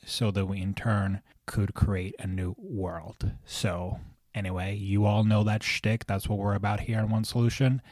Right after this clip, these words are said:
And in Andrew's episode, you will hear about his story. It's a really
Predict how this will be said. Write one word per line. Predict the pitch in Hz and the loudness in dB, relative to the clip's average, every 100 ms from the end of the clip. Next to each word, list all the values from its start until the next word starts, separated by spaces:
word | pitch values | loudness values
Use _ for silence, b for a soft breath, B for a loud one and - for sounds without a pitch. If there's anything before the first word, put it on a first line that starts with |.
| B | B
And | 104 104 101 107 - | -2 -2 -2 -6 -6
in | 101 104 104 104 - _ _ | -4 -2 0 -2 -6 _ _
Andrew's | 113 127 113 117 110 - | 0 2 4 2 2 -2
episode, | 101 - - 104 104 143 - - | -4 -4 -4 -2 0 -2 -6 -4
you | - 135 | 4 8
will | 151 | 8
hear | 139 | 8
about | 143 135 139 | 8 6 4
his | 135 | 4
story. | - 160 117 92 104 - | 6 8 8 4 -6 -14
It's | - 107 | -8 -4
a | |
really | 98 117 123 113 120 | 0 4 4 4 0